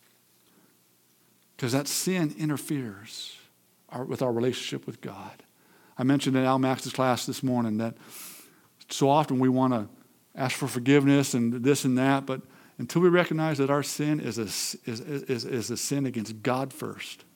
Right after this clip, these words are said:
Our, every sin we ever commit is against God first.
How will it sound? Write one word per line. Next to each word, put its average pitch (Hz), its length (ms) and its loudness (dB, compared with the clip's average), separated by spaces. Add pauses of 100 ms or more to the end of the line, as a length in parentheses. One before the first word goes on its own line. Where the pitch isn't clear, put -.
(1900)
Our, 151 260 0
every 170 300 2
sin 180 240 0
we 170 120 2
ever 170 140 0
commit 147 240 -4
is 113 100 -4
against 123 440 -4
God 160 520 4
first. - 880 -6